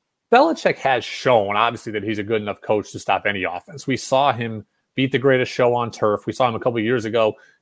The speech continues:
take Sean McVay out of his element and beat the Rams in the Super Bowl. He has proven he can stop an offense like this.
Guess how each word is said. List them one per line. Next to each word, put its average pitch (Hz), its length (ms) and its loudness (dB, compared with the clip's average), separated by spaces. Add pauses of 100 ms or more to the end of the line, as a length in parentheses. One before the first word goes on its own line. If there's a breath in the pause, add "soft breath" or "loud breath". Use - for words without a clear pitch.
take 123 200 -2
Sean 120 280 0
McVay 110 380 0
out 107 160 4
of 104 60 0
his 101 100 -2
element 104 380 0
and 98 180 -14
beat 117 160 -4
the 104 80 -2
Rams 101 380 -6 (300)
in 117 100 -2
the 104 80 -4
Super 98 240 -8
Bowl. 87 220 -14 (180)
He 233 220 2
has 208 140 4
proven 214 380 2
he 180 220 -4
can 175 440 -4
stop 139 300 -2
an 127 80 0
offense 117 400 -2
like 101 240 -2
this. - 380 -10